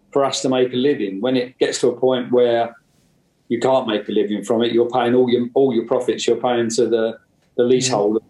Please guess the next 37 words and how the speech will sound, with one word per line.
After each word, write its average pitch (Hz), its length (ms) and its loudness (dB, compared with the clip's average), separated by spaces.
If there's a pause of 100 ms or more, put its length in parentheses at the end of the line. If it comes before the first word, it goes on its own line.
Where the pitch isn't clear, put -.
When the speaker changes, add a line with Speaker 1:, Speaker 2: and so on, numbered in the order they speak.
(200)
Speaker 1:
something 117 180 0
like 113 140 -2
that, 117 240 -2
then, 127 500 -2
then 131 160 0
it's 127 140 -8
time 127 280 0
to 127 120 -2
go, 135 320 0
you 120 180 -2
know. 120 400 -2
Speaker 2:
Mm-hmm. 120 60 0
Speaker 1:
Um, 120 420 -2 (120)
Speaker 2:
Mm-hmm. 120 280 -10 (320)
Speaker 1:
I 127 60 2
mean, 135 320 2 (680)
when 143 160 2
I, 143 80 -2
when, 151 240 2
when 143 140 2
I 170 80 0
was 196 120 -2
at - 100 -4
Mister - 280 -4
Fish, - 720 -4 (840)
we 160 200 2
had 160 240 0
the 143 120 2
entire 139 480 -2
building 135 420 0 (680)
Speaker 2:
Mm-hmm. 117 260 -10
Speaker 1:
at 127 80 -2
Mister - 260 -10
Fish, 123 200 -4
from 123 160 0
the 117 60 0
basement 123 640 -2